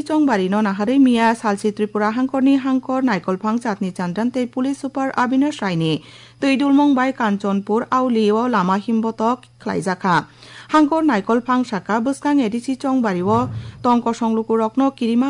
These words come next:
করিখে কচাং কচাং তেই তং কচাংনি বিসিং তৈ ভোট দিউই মাননানি ন নাহারৈ ন অ সামুং বতাং ইয়াগো নাহার জাখা। এডিসি পূর্ব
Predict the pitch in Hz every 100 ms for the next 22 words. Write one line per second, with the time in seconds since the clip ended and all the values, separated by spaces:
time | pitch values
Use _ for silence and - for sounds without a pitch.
0 | 277 185 190 190 226 247 226 233 294 285
1 | 220 214 214 220 214 220 214 208 220 269
2 | 285 220 160 156 - - 226 262 - 277
3 | 269 277 269 226 233 269 254 220 208 240
4 | 247 240 247 208 180 190 185 202 220 233
5 | 262 247 254 214 190 185 214 240 254 190
6 | 190 185 226 202 190 185 180 - 165 131
7 | - _ _ 247 254 302 302 330 330 240